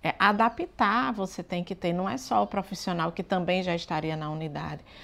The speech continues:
São vários recursos materiais pra que ele funcione. E aí você ter algo concentrado quando a população,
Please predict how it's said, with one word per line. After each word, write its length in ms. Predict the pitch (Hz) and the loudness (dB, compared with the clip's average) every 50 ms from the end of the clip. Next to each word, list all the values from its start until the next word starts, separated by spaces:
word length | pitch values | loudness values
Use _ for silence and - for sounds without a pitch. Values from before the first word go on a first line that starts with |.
| - - - | -20 -20 -20
São 320 | - - - 180 202 233 | -6 -2 0 2 2 2
vários 480 | 214 196 185 170 175 202 254 285 294 - | 2 2 4 4 4 4 2 0 -2 -2
recursos 580 | - 320 - - - - 285 311 - 262 240 | -4 -4 -4 -4 -4 -4 -4 -2 -2 0 0
materiais 800 | 233 214 196 202 - 214 202 202 196 185 170 170 190 - - - - - - - | 0 0 0 -2 -2 -2 0 0 2 2 2 2 2 0 -4 -10 -20 -20 -18 -4
pra 180 | - 202 202 196 | 0 2 2 2
que 100 | 202 220 | 4 2
ele 160 | 202 208 214 | 2 2 0
funcione. 680 | 208 - 214 214 - - - - 214 180 170 160 156 - - - - - - - | -2 -2 -4 -4 -4 -4 -4 -2 0 0 0 -2 -4 -6 -10 -16 -20 -12 -4 0
E 140 | 180 196 | 2 4
aí 200 | 196 185 175 180 | 6 6 6 4
você 340 | 175 180 202 196 - - 190 | 2 0 -4 -4 -2 -4 -4
ter 440 | - - - 185 180 185 220 233 - - - - - - | -4 -2 -2 0 2 2 0 0 -4 -10 -20 -20 0 6
algo 340 | 175 175 185 196 185 208 202 | 8 8 10 8 8 4 0
concentrado 1040 | - - 226 226 247 294 - - 311 294 285 - 214 180 170 175 185 202 208 240 262 - - - - - | 0 2 4 4 4 4 2 2 0 0 2 2 2 4 4 4 4 4 2 0 -2 -4 -8 -16 -14 -2
quando 380 | - 208 202 202 208 196 208 - | 2 6 6 6 6 6 6 6
a 80 | - - | 8 6
população, 960 | - - 208 196 - - 214 202 190 196 - - - 180 165 170 175 190 214 | 6 6 2 0 2 2 2 2 2 2 -2 -6 -4 -2 0 0 0 -2 -4